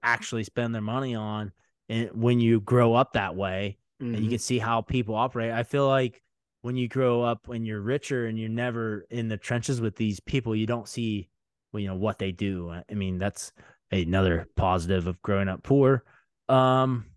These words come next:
Speaker 1: another big one I have is you learn how to entertain yourself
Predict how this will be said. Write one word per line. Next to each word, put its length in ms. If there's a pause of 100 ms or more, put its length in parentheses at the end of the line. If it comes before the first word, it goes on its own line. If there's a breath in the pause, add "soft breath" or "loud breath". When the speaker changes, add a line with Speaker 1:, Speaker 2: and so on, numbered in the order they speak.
(1700)
Speaker 1:
another 600 (140)
big 220
one 200
I 120
have 420
is 220
you 180
learn 240
how 180
to 180
entertain 560
yourself 560